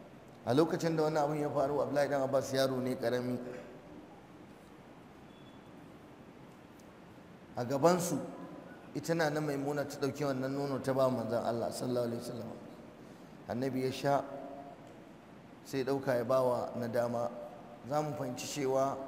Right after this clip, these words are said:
hadisi yana nuna mana yayin da kake zaune a cikin mutane sai aka baka wani abu ko za ka ba da wani abu,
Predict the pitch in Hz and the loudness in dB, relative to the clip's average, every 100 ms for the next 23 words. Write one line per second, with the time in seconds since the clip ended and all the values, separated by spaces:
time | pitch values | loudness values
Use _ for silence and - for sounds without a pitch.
0 | - - - - - - - 117 147 151 | -10 -10 -12 -14 -14 -16 -8 -2 -2 0
1 | 151 143 139 139 135 135 131 127 135 147 | 0 2 0 2 2 2 0 0 0 -2
2 | - - 131 127 131 123 - 135 135 135 | -4 -4 -2 0 0 0 -2 -2 -2 -2
3 | 113 117 117 101 135 127 127 127 127 123 | -2 -4 0 0 0 0 0 0 0 0
4 | 110 98 - 139 143 143 127 131 123 123 | -2 -4 -2 2 2 2 2 2 2 0
5 | 127 107 | 0 -2